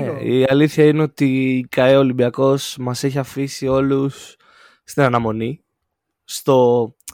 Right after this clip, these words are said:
Speaker 2: τι γίνεται, στο άγχος, στο, με ερωτηματικά πολλά να κυμαίνονται, σna-, να κινούνται στην ατμόσφαιρα. Ε,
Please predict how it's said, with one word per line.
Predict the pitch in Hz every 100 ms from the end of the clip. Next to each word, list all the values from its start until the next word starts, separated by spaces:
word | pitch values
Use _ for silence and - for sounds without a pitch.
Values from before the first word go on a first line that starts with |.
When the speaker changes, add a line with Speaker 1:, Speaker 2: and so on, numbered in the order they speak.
| _ _ _
Speaker 2:
τι | -
γίνεται, | 151 143 113 117 147 _ _
στο | - - 120
άγχος, | 139 135 - - - -
στο, | - 117 113 113 113 107
με | 123 120
ερωτηματικά | 117 107 120 - 151 131
πολλά | 113 123 127
να | 107
κυμαίνονται, | - 104 101 98 98 104 _ _ _ _ _ -
σna-, | 120 113
να | 117 110 110
κινούνται | 107 123 117 110
στην | 117
ατμόσφαιρα. | 104 107 110 120 143 _ _ - _ _
Ε, | 123 135 135 135 131 131